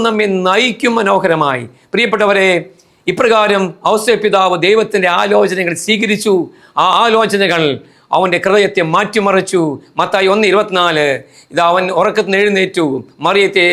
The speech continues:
സ്വന്തം ഭാര്യയായി സ്വീകരിച്ചു." അവിടെയാണ് തിരുഹിതം, അവിടെ പിശാചിന്റെ വലിയ ഒരു പദ്ധതി തകർന്നു പോയി. അവിടെ സ്വർഗത്തിന്റെ ശക്തി വെളിപ്പെട്ടു. പിന്നീടൊരു മുന്നേറ്റമാണ്,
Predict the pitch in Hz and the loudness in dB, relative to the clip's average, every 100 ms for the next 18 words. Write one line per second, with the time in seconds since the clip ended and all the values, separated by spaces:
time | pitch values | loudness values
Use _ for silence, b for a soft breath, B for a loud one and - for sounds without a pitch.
0 | 165 - 196 185 160 175 170 160 151 143 | 0 -2 -2 -2 0 0 0 0 0 -4
1 | - 190 165 156 - 131 117 - B B | -6 -4 -4 -6 -10 -12 -14 -18 B B
2 | - 208 226 196 180 175 170 - 180 180 | -2 0 2 2 2 0 -2 -6 -6 -4
3 | 175 170 143 127 113 B B 190 185 180 | -2 -2 -2 -4 -10 B B 0 2 2
4 | 170 143 - _ _ 165 165 196 185 185 | 2 0 -6 _ _ -4 0 0 0 -2
5 | 165 165 185 185 180 180 156 156 - 160 | -2 0 0 0 0 0 -2 -4 -4 -4
6 | 160 147 147 156 143 139 135 131 123 104 | -4 -6 -4 -4 -4 -4 -8 -8 -10 -12
7 | - _ _ B B - 202 226 208 208 | -20 _ _ B B -4 0 2 0 0
8 | 214 233 240 - 214 208 214 202 202 196 | 0 2 0 0 0 0 -2 -2 -2 0
9 | 202 202 185 151 123 b b b b _ | -2 -2 0 -2 -4 b b b b _
10 | 233 285 285 262 208 190 190 214 226 214 | -2 0 2 2 2 0 0 0 0 -2
11 | 214 180 160 | -2 -2 -2